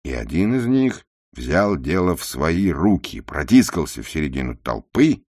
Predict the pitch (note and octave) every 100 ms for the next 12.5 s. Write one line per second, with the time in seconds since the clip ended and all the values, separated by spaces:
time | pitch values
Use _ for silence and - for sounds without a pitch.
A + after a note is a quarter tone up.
0 | _ - F#2 G2+ G2 F#2+ G2 F#2+ F#2 F2+
1 | G2 F2 E2+ G#2 F2+ F#2+ - F#2 F2+ -
2 | F2+ F#2+ F2+ G2+ F2+ G2 E2+ G2 F#2+ E2
3 | F2+ - F2+ E2+ - F2+ E2+ E2+ E2 E2
4 | E2+ D2+ - _ - F#2 G2+ - G2 G2
5 | G2 D2 - _ _ _ _ _ - C#2
6 | F3 A#3+ F3+ F2+ D#2+ A#1+ - - _ _
7 | _ _ _ _ _ - A2+ C#3 D3 F3+
8 | G#3+ F#3+ G#3 F3+ - F#3 F3 D#3 D#3 A2
9 | B1+ - _ _ _ _ _ _ D#3 G#3+
10 | E3 D3 - D3 C3+ B2+ D3 E3 F#3+ -
11 | - _ _ _ - D2 D#2+ E2+ F#2 F2+
12 | F2 F#2+ G2+ G#2